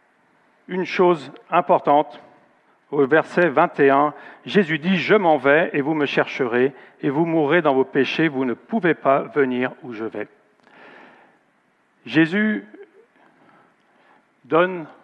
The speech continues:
une indication très claire. Le péché empêche l'homme de suivre Jésus où il va, c'est-à-dire là où il retourne, auprès du Père. Voilà la barrière qui nous empêche d'aller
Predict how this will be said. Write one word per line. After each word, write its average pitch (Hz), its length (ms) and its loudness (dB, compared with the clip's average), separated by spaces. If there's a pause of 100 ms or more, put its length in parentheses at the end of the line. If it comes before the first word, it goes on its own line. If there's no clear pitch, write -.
(320)
une 147 140 -2
indication 147 540 -2
très - 200 -4
claire. 113 360 -2
Le 135 180 0
péché 143 560 -2
empêche 143 540 -4 (160)
l'homme 135 300 -4 (120)
de 127 100 -2
suivre 123 440 -6
Jésus 131 340 -4
où 139 140 -8
il 113 140 -8
va, 117 220 -2 (420)
c'est-à-dire 110 680 -6 (640)
là 143 160 2
où 156 80 -4
il 127 80 0
retourne, 117 500 -6 (380)
auprès 147 300 -8
du 139 100 -14
Père. - 380 -16 (280)
Voilà 151 460 2 (840)
la 143 100 2
barrière 147 500 0
qui 135 140 -10
nous 120 180 -8
empêche 117 460 -6 (880)
d'aller 113 400 0